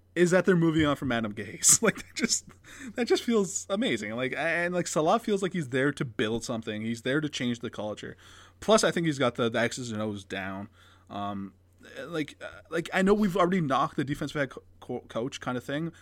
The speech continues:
The difference here is, one, uh, the Jets needed the culture change desperately, and two, having LaFleur is huge, like I just said. Um, I, I, I think this is home run all around. If, like you just said, if surprisingly the Jets got it right for once, this is my highest grade.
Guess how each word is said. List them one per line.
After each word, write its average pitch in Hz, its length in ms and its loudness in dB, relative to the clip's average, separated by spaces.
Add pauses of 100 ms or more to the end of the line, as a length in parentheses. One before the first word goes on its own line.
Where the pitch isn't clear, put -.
(140)
The 147 80 -4
difference 175 340 2
here 170 180 4
is, 143 200 0
one, 117 360 0 (420)
uh, 113 160 0
the 135 80 -4
Jets 185 240 2
needed 120 560 2
the 120 80 -2
culture 104 320 -4
change 104 400 -10
desperately, 95 640 -8 (300)
and 123 120 -6
two, 135 220 0
having 117 380 -2
LaFleur 98 320 -8
is 92 100 -10
huge, 76 300 -14
like 90 120 -14
I 90 60 -14
just 90 240 -14
said. - 280 -16 (340)
Um, 110 280 -4
I, 120 360 -4
I, 135 380 -2
I 139 120 -2
think 135 240 -6
this 131 160 -4
is 123 80 -8
home 117 180 -4
run 107 280 -4 (100)
all 104 100 -6
around. 104 380 -6
If, - 180 -12 (140)
like 110 140 -6
you 113 60 -4
just 110 120 -10
said, 101 140 -6
if 95 280 -12
surprisingly 143 420 -2
the 127 60 -2
Jets 117 220 -6
got 113 160 -4
it 104 40 -4
right 98 220 -8
for 113 120 -10
once, 101 260 -12 (300)
this 120 100 -8
is 165 60 -4
my 143 100 2
highest 123 260 -2
grade. 107 300 -2